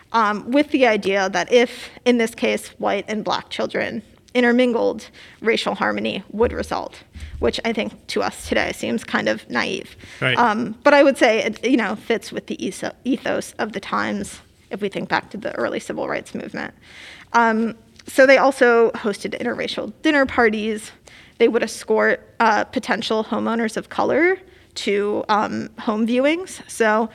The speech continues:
Speaker 1: I do think that kind of interpersonal support is really where they did succeed. Um, when two, so the first two black families to move into Grosse Pointe did so in nineteen sixty-six. Um, they both stayed there for a very short period of time.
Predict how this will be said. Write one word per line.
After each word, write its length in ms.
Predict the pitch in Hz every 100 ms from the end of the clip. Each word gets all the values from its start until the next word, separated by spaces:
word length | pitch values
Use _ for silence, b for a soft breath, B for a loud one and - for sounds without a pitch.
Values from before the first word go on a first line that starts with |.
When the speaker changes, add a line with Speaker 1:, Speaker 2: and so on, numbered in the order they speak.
| B B -
Speaker 1:
I 80 | 262
do 120 | 294
think 240 | 403 349
that 220 | 185 190
kind 240 | - 220 208
of 120 | 208
interpersonal 760 | 240 226 214 - 214 - 247 254
support 400 | - - 196 -
is 100 | 208
really 180 | 214 202
where 140 | 196
they 120 | 190
did 280 | 190 165 190
succeed. 520 | - 294 - 311 330 - B B B B B
Um, 480 | 208 196 185 202 208 -
when 280 | - 247 226
two, 540 | - 247 220 214 214 - -
so 220 | - 226
the 160 | 208 226
first 320 | - 269 -
two 120 | -
black 300 | 208 - -
families 440 | - 220 226 233 247
to 100 | 233
move 160 | 214
into 240 | 214 220 208
Grosse 240 | 202 214
Pointe 300 | - 226 220
did 180 | 202 208
so 380 | - 202 220 214 b b -
in 100 | 240
nineteen 320 | 220 247 226
sixty-six. 760 | 214 208 - 220 220 - - - B B B B B -
Um, 220 | 113 202
they 100 | 269
both 240 | 247 262
stayed 180 | - 226
there 140 | 214
for 140 | 214 220
a 40 |
very 220 | 196 190
short 300 | 214 202 202
period 300 | - 196 -
of 100 | -
time. 480 | - - 233 240 320